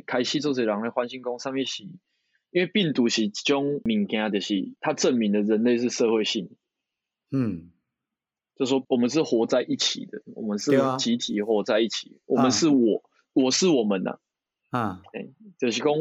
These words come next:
Speaker 1: 我身上的病毒可能随时，随时会传给其他人。
Speaker 2: 是。
Speaker 1: 啊，这些传播就称会到社会关系，
Speaker 2: 是。
Speaker 1: 牵涉到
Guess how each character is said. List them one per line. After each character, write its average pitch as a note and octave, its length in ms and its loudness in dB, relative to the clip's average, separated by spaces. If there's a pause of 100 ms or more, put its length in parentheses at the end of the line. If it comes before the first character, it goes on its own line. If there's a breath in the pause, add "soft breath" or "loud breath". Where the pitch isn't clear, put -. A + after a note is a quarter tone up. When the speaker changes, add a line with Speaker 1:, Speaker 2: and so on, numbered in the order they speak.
(380 soft breath)
Speaker 1:
我 C3 160 2
身 D#3 180 2
上 D#3 160 -2
的 B2+ 80 2
病 B2+ 280 0
毒 G#2+ 160 0
可 C3+ 160 -2
能 A#2 160 0
随 A2 200 0
时， G#2+ 280 -8
随 B2 260 0
时 G#2 240 -2
会 A#2 160 2
传 G#2 240 -2
给 G#2+ 120 0
其 - 160 -8
他 G2 160 -2
人。 - 140 -6 (440)
Speaker 2:
是。 G2+ 280 -6 (340)
Speaker 1:
啊， C3+ 120 -2
这 C#3+ 100 0
些 C#3+ 120 2
传 A#2 280 -2
播 B2 180 2
就 B2+ 140 0
称 A#2 240 0
会 A#2+ 160 2
到 A2+ 180 0
社 A2 160 -2
会 A2 100 0
关 G#2 280 -4
系， F#2+ 420 -6 (200)
Speaker 2:
是。 - 120 -6
Speaker 1:
牵 A2 80 2
涉 G#2+ 160 0
到 G#2 380 0